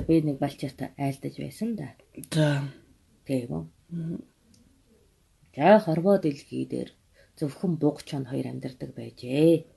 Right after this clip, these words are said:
Speaker 1: гэж
Speaker 2: Мгм.
Speaker 1: бодё.
Speaker 2: За.
Speaker 1: Тийм үү?
Speaker 2: Мгм.
Speaker 1: Буг өвсөн идээд чон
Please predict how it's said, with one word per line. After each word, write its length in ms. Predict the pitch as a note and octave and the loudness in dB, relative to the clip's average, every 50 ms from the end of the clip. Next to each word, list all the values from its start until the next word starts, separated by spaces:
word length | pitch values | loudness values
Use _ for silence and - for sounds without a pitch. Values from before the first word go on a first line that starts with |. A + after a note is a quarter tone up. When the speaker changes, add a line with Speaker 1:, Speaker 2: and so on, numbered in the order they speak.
| _ _ _ _ - - D#3+ D#3+ D#3+ D#3+ D#3 D#3 - | _ _ _ _ -6 -2 0 0 2 0 0 -2 -6
Speaker 1:
гэж 180 | - - D#3 D#3+ D#3 | -8 -4 -2 0 2
Speaker 2:
Мгм. 120 | D#3+ D#3+ | 2 2
Speaker 1:
бодё. 760 | D3+ C3 C3+ C3+ - A#2 B2 B2 B2 B2+ C#3 D3+ D#3+ D#3+ C3+ - - _ - | 0 0 -2 -4 -8 -12 -10 -8 -4 0 4 6 6 6 4 0 -6 _ -12
Speaker 2:
За. 320 | - - F3+ D3+ D#3 E3 | -10 -8 -6 -6 -4 0
Speaker 1:
Тийм 240 | D#3+ D3+ D3 C3+ C3+ C3 | 0 2 2 0 -2 -4
үү? 60 | C3 C#3 - - | -8 -8 -6 -4
Speaker 2:
Мгм. 400 | E3 E3 D#3 D#3+ D#3+ F#3 G3+ - - - _ _ _ _ _ _ _ _ _ _ - - - _ _ - - | -2 -2 0 -2 -2 -4 -6 -8 -10 -18 _ _ _ _ _ _ _ _ _ _ -20 -20 -20 _ _ 0 4
Speaker 1:
Буг 160 | D3+ F3 E3+ F3+ D3 C3 - - | 6 6 6 4 0 0 -2 -6
өвсөн 560 | D3 D3 D3 C#3 - - F3 E3 D#3 D3+ C#3+ | -4 -4 -4 -4 -4 0 0 2 2 2 0
идээд 400 | C3 C3 C3 C#3 C3 B2+ - - | -2 -2 0 -2 -2 -2 -4 -12
чон 240 | - - E3+ F3+ | -6 0 2 2